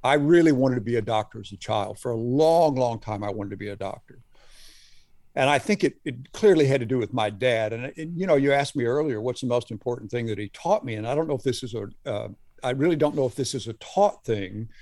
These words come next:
It certainly was a thing that he, um, the power of example existed in. Um, but what he taught me was that when things get critical, get very clear.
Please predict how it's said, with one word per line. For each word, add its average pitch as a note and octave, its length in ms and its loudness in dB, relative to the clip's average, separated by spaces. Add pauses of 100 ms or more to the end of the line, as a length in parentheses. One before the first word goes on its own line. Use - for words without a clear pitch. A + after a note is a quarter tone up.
(200)
It B2 100 -2
certainly F3 380 0
was B2 200 -4
a A#2+ 60 -6
thing C3+ 280 -2
that G#2+ 100 -6
he, A2+ 260 -6 (420)
um, A2+ 400 -2
the C3 120 -8
power D3 280 4
of A2 120 -2
example C#3 560 0
existed G2+ 440 -12
in. G2 260 -12 (680)
Um, G#2+ 680 -4 (520)
but B2+ 480 2 (1800)
what C3+ 240 0
he C3+ 80 0
taught G3 380 -2
me C#3+ 100 -4
was A#2 240 -6
that C3+ 140 -2
when B2 160 -4
things F3 320 -2
get E3 200 -4
critical, - 460 0
get A#2+ 260 -4
very C3+ 220 2
clear. A#2+ 540 -4